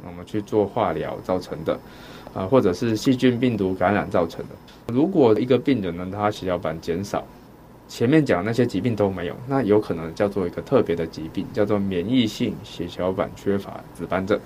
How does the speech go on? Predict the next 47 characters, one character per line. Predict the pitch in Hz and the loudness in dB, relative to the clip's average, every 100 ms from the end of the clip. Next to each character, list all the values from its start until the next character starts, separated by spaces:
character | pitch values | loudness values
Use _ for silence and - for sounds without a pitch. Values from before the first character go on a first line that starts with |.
| - - - - | -10 -20 -20 -14
如 | - 127 160 | -2 2 4
果 | 190 113 98 95 | 6 6 6 2
一 | 101 | 2
个 | 123 117 110 | 4 6 6
病 | 104 - 156 110 | 4 0 0 2
人 | 95 85 | 0 -2
呢， | 87 | -6
他 | - 110 107 | -4 0 0
皮 | - 101 95 | -2 -8 -6
肤 | 101 - 107 107 110 117 | -6 -2 0 0 -4 -8
表 | - 90 | -2 -2
现 | 82 123 110 | 0 -2 -2
像 | 110 104 | -2 0
是 | 107 | -2
紫 | - 78 | -4 -6
斑 | 92 92 | -4 -2
症， | 92 - - | -4 -6 -10
那 | 123 113 | -4 -4
我 | 85 | -4
们 | 92 92 | -8 -2
会 | 117 | -2
做 | 107 120 107 | 0 2 0
一 | |
些 | 101 101 | 2 -2
检 | 98 - | -2 -8
查， | - 82 73 - - - - | -8 -12 -12 -12 -18 -20 -2
发 | 131 | 0
现， | 127 143 | 4 2
诶， | 113 | 2
没 | 139 | 2
有 | 127 135 | 4 4
找 | 139 85 | 4 2
到 | 110 | 2
其 | 113 - 98 | 0 -2 -8
他 | 95 110 110 | -4 -2 0
背 | 107 120 92 95 | 4 4 4 -2
后 | 104 104 | 2 2
的 | 87 80 | 2 0
一 | 92 | -2
些 | - - 92 | -4 -2 -2
可 | 87 - 95 | -2 0 0
能 | 87 | 0
造 | 98 120 | 0 0
成 | 98 90 85 | 0 -6 -8
的 | 87 | -8
病 | - 117 90 | -4 -4 -2
因， | 92 | -4